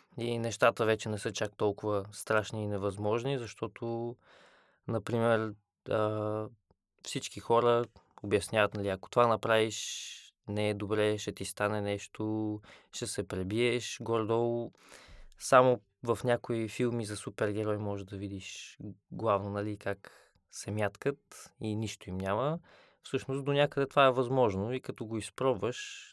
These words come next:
нали, главното, което е, трябва да се, а, да знаеш какво можеш и да не правиш повече от това, защото накрая завършва с, а, фейл и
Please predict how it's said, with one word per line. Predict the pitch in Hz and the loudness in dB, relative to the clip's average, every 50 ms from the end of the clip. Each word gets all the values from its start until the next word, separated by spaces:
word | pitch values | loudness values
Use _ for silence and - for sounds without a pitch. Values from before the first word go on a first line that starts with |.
| _ - | _ -6
нали, | 104 104 107 117 120 120 131 135 _ _ _ _ - - - - _ _ _ - | -6 -4 -4 -4 -4 -6 -8 -10 _ _ _ _ -20 -20 -20 -20 _ _ _ -14
главното, | 117 113 127 127 123 113 107 107 92 - - | -4 2 6 8 8 8 6 2 -6 -8 -10
което | - - 110 101 98 - 117 | -4 0 0 0 0 0 -6
е, | 120 | -6
трябва | 113 - 120 117 117 117 | -4 0 2 2 2 2
да | 113 110 | 0 -2
се, | - - - 120 117 117 113 117 117 117 117 117 | -10 -8 -6 -6 -6 -4 -6 -6 -6 -8 -8 -8
а, | - - - 113 113 113 113 113 110 110 110 113 113 113 - _ _ _ _ _ _ _ _ _ _ _ _ _ _ _ _ _ _ - | -10 -8 -6 -6 -4 -4 -4 -4 -4 -6 -6 -8 -10 -12 -16 _ _ _ _ _ _ _ _ _ _ _ _ _ _ _ _ _ _ -8
да | 110 117 113 | -4 -4 0
знаеш | 110 120 120 117 107 - | 2 4 4 4 4 0
какво | - - - - 131 117 | -6 -12 -8 -2 0 0
можеш | 117 117 113 110 101 110 104 - - | 2 4 4 4 4 2 0 -2 -4
и | 113 | -2
да | 107 110 | -2 -2
не | 107 107 101 | -2 -2 -2
правиш | - 120 117 110 101 95 - - | 0 0 2 2 2 0 -4 -6
повече | - 95 92 90 - - | -6 -6 -6 -6 -8 -10
от | 90 | -8
това, | - - 113 | -2 -2 -2
защото | 107 101 - - 107 - - 107 | -2 -2 -6 -8 -10 -10 -8 -8
накрая | 98 92 - - 110 107 104 110 110 | -8 -8 -8 -6 -4 -4 -4 -4 -4
завършва | 104 104 104 101 101 98 - - 110 | -6 -8 -8 -6 -8 -8 -8 -10 -10
с, | - - 120 104 - - - - - - | -8 -8 -10 -10 -10 -12 -14 -14 -12 -10
а, | 120 117 117 113 113 117 117 120 113 _ _ _ _ _ _ _ _ - - _ _ _ _ _ _ _ _ - | -8 -8 -8 -8 -8 -10 -12 -14 _ _ _ _ _ _ _ _ _ -20 -20 _ _ _ _ _ _ _ _ -20
фейл | - - - 113 98 95 98 107 120 | -4 2 4 4 4 4 2 0 -4
и | 120 120 117 117 120 - | -6 -6 -8 -10 -10 -12